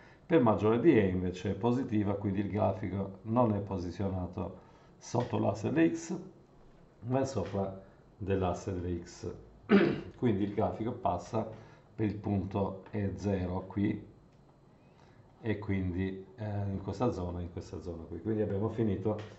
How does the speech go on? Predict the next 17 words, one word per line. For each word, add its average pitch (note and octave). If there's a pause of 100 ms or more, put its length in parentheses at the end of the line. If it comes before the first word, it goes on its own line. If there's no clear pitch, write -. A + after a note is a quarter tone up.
(220)
anche B2+
il A#2
segno G#2+
della G#2
funzione. F#2+ (120)
Una A#2
piccola C3+
pausa A2
per G#2+
co-, G2+
passare G2
nell'altro F2+
punto. F2+ (1300)
Passiamo B2
nel G#2
quarto G#2+
punto. F3+